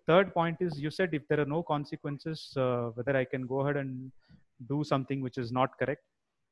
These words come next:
Then if you are ready to face the consequences, uh, suppose you said about, uh, tax,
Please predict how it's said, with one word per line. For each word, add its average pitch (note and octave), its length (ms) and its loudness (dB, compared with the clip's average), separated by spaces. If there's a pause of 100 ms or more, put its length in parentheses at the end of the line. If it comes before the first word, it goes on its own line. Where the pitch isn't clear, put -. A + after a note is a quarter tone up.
(180)
Then B2+ 300 -2
if A#2+ 140 -8
you C3 100 4
are B2+ 60 4
ready B2 320 4
to F3 140 0
face D#3 320 2
the D#3+ 100 0
consequences, D3 880 -4 (160)
uh, D3+ 80 0
suppose C#3+ 320 0
you C#3 80 0
said C3+ 280 2
about, C3 360 2 (100)
uh, B2 80 -2 (120)
tax, B2 260 0